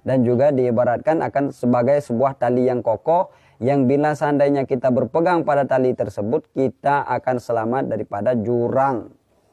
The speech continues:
Nah, tidak akan jatuh ke dalam ju-, jurang. Jurang apa maksudnya? Yaitu tak-,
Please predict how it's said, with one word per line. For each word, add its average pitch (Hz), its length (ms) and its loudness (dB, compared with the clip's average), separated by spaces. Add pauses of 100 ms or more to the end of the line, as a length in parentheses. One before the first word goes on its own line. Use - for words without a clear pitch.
(460)
Nah, - 420 -16
tidak 107 320 -4
akan 139 240 0
jatuh 139 380 -2
ke 123 180 -2
dalam 135 240 0
ju-, 135 160 0 (560)
jurang. 87 320 -4 (140)
Jurang 123 260 0
apa 156 160 0
maksudnya? 185 560 0
Yaitu 120 240 -2
tak-, 127 240 -4